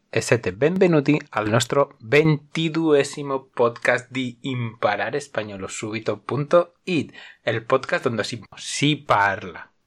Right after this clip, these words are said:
di cultura spagnola e anche della lingua spagnola. Con noi ci, ci sta Anna. L'ho detto bene? Ci sta?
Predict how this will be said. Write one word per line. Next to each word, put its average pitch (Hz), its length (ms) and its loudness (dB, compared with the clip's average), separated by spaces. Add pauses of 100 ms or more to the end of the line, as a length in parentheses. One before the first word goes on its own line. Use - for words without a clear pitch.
(320)
di 120 420 -4 (960)
cultura 147 480 0
spagnola 147 680 0
e 123 100 -2
anche 123 420 2
della 107 240 2
lingua 131 400 0
spagnola. 85 520 -4 (540)
Con 87 300 -6
noi 170 420 0 (800)
ci, - 400 -14 (720)
ci - 240 2
sta - 440 0 (1120)
Anna. 101 540 0
L'ho 135 120 6
detto 151 260 4
bene? 175 260 2
Ci 156 140 -4
sta? - 400 -4